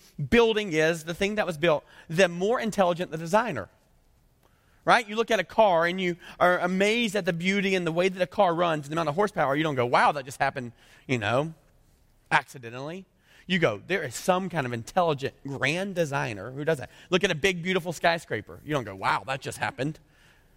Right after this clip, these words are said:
You actually give credence and credit to an intelligent and informed designer as a result. So in every other category, when we see something that's been created,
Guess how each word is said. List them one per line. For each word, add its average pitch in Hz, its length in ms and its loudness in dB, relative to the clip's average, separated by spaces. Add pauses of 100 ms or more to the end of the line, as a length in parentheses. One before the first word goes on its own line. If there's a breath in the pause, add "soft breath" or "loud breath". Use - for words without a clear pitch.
(160 soft breath)
You 190 200 2
actually 190 280 0
give 165 280 0
credence 185 720 -4 (140)
and 175 160 -2
credit 185 460 2
to 214 180 -8
an 175 160 0
intelligent 170 760 -2
and 165 80 -2
informed 202 640 -2 (220 loud breath)
designer 160 580 0
as 156 160 -2
a 165 60 -10
result. 175 260 -2
So 151 140 -8
in 156 160 -10
every 240 360 -2
other 202 220 -2
category, 151 540 0
when 135 100 -4
we 214 180 -4
see 208 220 -8
something 170 300 -4 (200 loud breath)
that's 156 220 0
been 170 240 -4
created, 151 600 0